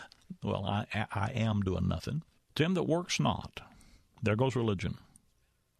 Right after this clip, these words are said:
There goes turning over a new leaf. There goes everything I do. "To him that works not,"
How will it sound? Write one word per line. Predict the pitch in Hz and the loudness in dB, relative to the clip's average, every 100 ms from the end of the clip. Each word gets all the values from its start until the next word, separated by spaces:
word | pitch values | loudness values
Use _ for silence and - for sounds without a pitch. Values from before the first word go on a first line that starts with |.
| - - - | -14 -10 -4
There | 123 135 | 2 4
goes | 135 - | 4 2
turning | 131 127 | 2 4
over | 120 113 | 4 4
a | |
new | 110 110 | 2 2
leaf. | 107 - - - - - - _ _ - - - | 2 -2 -6 -12 -14 -18 -20 _ _ -16 -12 0
There | 135 | 2
goes | 135 135 120 - | 4 4 2 2
everything | 156 131 131 | 2 2 4
I | 127 | 4
do. | 120 104 95 92 - - - _ _ - | 4 2 0 -4 -8 -14 -20 _ _ -12
"To | - | 0
him | 123 156 | 4 4
that | 123 | 4
works | - 139 180 - | 4 4 2 2
not," | 156 127 85 - | 2 4 2 -2